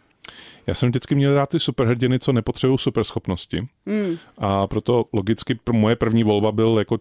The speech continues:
Speaker 1: často Batman,
Speaker 2: Mhm.
Speaker 1: že to je můj oblíbený superhrdina.
Speaker 2: Protože je bohatý.
Speaker 1: Eh, ne, protože, m, jako Christopher Nolan se, eh, sebral a natočil dva úžasný a jeden docela dobrý film.
Speaker 2: Mhm.
Speaker 1: <laughs> Aspoň v mých očích teda. A, eh,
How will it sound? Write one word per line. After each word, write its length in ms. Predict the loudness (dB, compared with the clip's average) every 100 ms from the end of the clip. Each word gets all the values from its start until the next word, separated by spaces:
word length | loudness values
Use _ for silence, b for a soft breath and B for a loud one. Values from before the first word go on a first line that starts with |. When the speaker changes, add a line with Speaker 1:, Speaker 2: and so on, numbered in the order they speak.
| _ -6
Speaker 1:
často 300 | -6 -2 -2
Batman, 460 | -2 -2 0 0
Speaker 2:
Mhm. 400 | -2 -2 -2 -2
Speaker 1:
že 100 | -2
to 120 | -2
je 80 | 0
můj 220 | 2 0 -2
oblíbený 400 | -2 0 0 0
superhrdina. 680 | -2 -2 0 0 0 -2 -4 B
Speaker 2:
Protože 260 | -8 -4 -2
je 60 | -2
bohatý. 340 | -4 -6 -10 -14 -16 _ _ 0
Speaker 1:
Eh, 340 | 0 2 2
ne, 300 | 2 2 0
protože, 360 | -2 0 0 0 -4 -2
m, 120 | -2
jako 400 | 2 2 4 2
Christopher 440 | -2 -4 -2 -2 2
Nolan 280 | 2 2 2
se, 160 | 2 2 2
eh, 20 | 2 2 2 0 -2
sebral 400 | -2 2 2 2
a 40 |
natočil 560 | 0 0 -2 0 0 0
dva 260 | 0 0 2
úžasný 480 | 2 2 0 0 0
a 60 | 0
jeden 180 | 0
docela 300 | 0 -2 -2
dobrý 280 | 0 0 0
film. 300 | 0 0 2
Speaker 2:
Mhm. 240 | 0 -2 -6 -6 -4
Speaker 1:
<laughs> 640 | -2 -4 -6 -14 -12 -10
Aspoň 220 | -2 2
v 20 |
mých 240 | 4 2 0
očích 280 | 0 -2
teda. 260 | 0 -2 -2 B B B B B -2
A, 560 | 0 2 0 0 -2
eh, 20 | -2